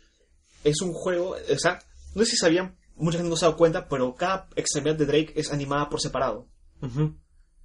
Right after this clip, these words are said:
Speaker 2: Sí. O sea, se, se han, se han esforzado bastante. Incluso me co-, incluso si no me equivoco, hay una historia que dice de que la misma gente de Naughty Dog se fue a, a
Speaker 1: A
Speaker 2: los
Speaker 1: un
Speaker 2: desiertos
Speaker 1: desierto.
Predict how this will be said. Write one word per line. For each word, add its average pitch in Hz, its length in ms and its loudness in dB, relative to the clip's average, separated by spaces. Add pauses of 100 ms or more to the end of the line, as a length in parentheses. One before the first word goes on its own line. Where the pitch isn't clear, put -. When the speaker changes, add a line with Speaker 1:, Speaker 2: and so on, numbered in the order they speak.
(380)
Speaker 2:
Sí. - 280 -10 (720)
O 120 80 -6
sea, 127 200 0
se, 127 180 -4
se 139 140 -4
han, 147 160 -4
se - 140 -4
han 160 240 -4
esforzado 147 400 -6
bastante. 143 300 -4
Incluso 160 360 -4
me 143 140 -6
co-, 139 140 -12
incluso 131 560 -10 (300)
si - 140 -16
no 143 60 -4
me 151 60 -2
equivoco, 156 260 0
hay 160 100 4
una 156 140 -2
historia 151 320 0
que 139 80 -6
dice 135 240 -6
de 135 120 -10
que 117 200 -8
la 110 120 -10
misma 143 220 -8
gente 151 220 -8
de 139 60 -8
Naughty 135 260 -8
Dog 147 260 -8 (920)
se - 200 -6
fue 143 280 -2
a, 139 60 0
a 139 40 0
Speaker 1:
A 120 240 -4
Speaker 2:
los 143 160 2
Speaker 1:
un 170 60 2
Speaker 2:
desiertos 143 400 4
Speaker 1:
desierto. 127 260 -2